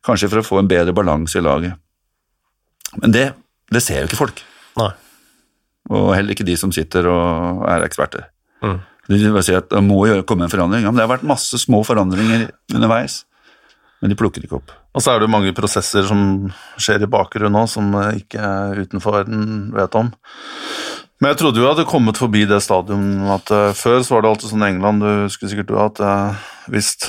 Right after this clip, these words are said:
Speaker 3: og spesielt hvis en utenlandsk trener hadde på en måte rota det til, da, så var det back to basic, det var four four two, og så small man, eh,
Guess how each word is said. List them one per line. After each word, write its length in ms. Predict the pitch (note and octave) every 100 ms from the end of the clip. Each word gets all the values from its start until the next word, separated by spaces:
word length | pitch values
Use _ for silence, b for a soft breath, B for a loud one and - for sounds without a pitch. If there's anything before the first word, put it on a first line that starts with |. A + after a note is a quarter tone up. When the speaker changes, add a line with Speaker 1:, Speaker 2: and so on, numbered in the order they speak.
| -
Speaker 3:
og 80 | A2+
spesielt 640 | - A#2 - G2+ F#2 - - B B - -
hvis 160 | G2+ A2
en 160 | G#2 G2+ G2 G#2
utenlandsk 560 | A2+ G2 G2+ F#2+ - -
trener 320 | F#2+ F#2 F#2
hadde 160 | F#2+ F#2 F2+
på 80 | G2+
en 80 | F2+
måte 220 | F2 G2
rota 320 | F#2+ F2 F2+
det 100 | F2+ -
til, 80 | C3+
da, 140 | B2+ B B B B B B
så 200 | - A2+ G#2+ G#2
var 160 | G2
det 240 | F#2+ G#2 G2
back 220 | G2 -
to 80 | A2
basic, 420 | F#2+ F#2+ - C3+
det 120 | - G#2+
var 160 | G2+
four 320 | G2+ - G2+
four 220 | G2+ G#2+ G2
two, 220 | - D3 F#3+ - B B
og 120 | - -
så 140 | A#2+ G#2+
small 300 | - F#2+ F#2
man, 380 | F#2+ G2+ G#2 G#2
eh, 260 | G#2 G2